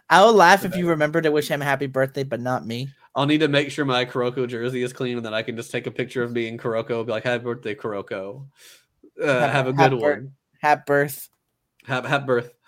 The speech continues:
Speaker 2: Um, but yeah, so now they are, uh, they are playing against Rakuzan in the final. Uh,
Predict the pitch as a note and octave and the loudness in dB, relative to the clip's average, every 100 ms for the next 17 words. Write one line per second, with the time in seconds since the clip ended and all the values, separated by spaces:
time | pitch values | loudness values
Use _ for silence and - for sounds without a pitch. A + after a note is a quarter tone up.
0 | _ _ _ - C3+ C3+ E3 A3 C3+ - | _ _ _ -4 -2 2 6 6 4 -2
1 | D3 D3+ D3 D3 C#3+ C#3 C3 B2 B2 B2 | -2 0 2 2 2 2 0 0 -2 -4
2 | - _ _ C3 C3 B2+ B2 A#2+ A#2+ A#2+ | -10 _ _ -12 -4 -2 0 -2 -2 -6
3 | - _ C3+ B2 A#2+ A#2+ A2+ A2+ G#2 B2 | -12 _ -4 -4 -4 -6 -8 -10 -10 -8
4 | B2 B2+ B2+ B2 A#2 A2+ A#2 A#2 A2+ A2+ | -6 -6 -6 -6 -6 -10 -8 -8 -6 -10
5 | A2+ _ _ _ _ C3 A2+ G2+ F2+ | -12 _ _ _ _ -4 -4 -4 -10